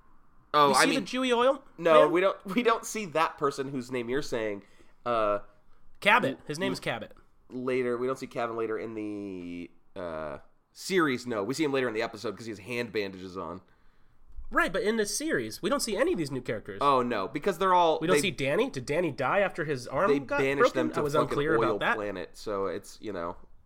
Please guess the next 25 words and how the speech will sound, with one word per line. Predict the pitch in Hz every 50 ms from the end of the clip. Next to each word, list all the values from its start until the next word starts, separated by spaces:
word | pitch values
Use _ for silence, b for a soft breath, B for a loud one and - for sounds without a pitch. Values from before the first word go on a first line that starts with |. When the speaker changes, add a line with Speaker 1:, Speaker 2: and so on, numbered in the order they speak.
| - - - _ -
Speaker 1:
they're | 107 104 101 - - - -
Speaker 2:
The | 143 165
filthy | 160 - - 190 196 190 - 202 170
little | 160 185 - - 156
street | 139 - - - - 185 190 180 - -
urchin, | 156 165 160 - - - 220 240 233
what | 185 165
happened | 170 165 - - 135
to | 131
him? | 123 147 156 214 - b b b b b b b b - - - - - - -
Speaker 1:
Here's | - 208 208 233 269 277 220 180
my, | 165 165 151 131 -
<laughs> | - 139
okay, | 139 - - - - - 101 - -
well, | 139 - -
he's | 180 175 151
dead | 123 - 101 90 -
for | - 101
sure. | 101 - 113 98 85 - B B B B B B
Here's | - 185 208 233 262 285 269 240 - - b b b b b b b b b -
my | 113 131 139 135
issue | 127 113 120 117 - 123 113
with | 101 -
this | 98 98 -
episode. | 82 85 - 82 - - - -